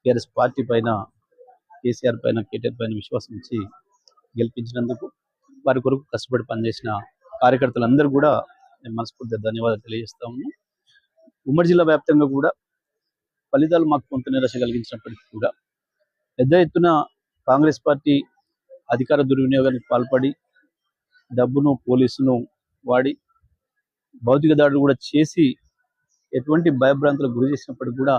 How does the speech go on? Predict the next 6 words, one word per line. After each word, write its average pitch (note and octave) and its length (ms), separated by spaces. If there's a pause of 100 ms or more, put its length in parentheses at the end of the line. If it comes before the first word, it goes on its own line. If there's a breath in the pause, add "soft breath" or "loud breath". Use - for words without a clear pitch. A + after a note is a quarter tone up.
(680)
బ్రహ్మాండంగా D3 520
ఎంతో C3+ 220
నిబరంతో C3 380 (140)
పనిచేసి, A#2+ 460 (380)
ధైర్యంగా B2+ 380
ఎదుర్కొని B2+ 420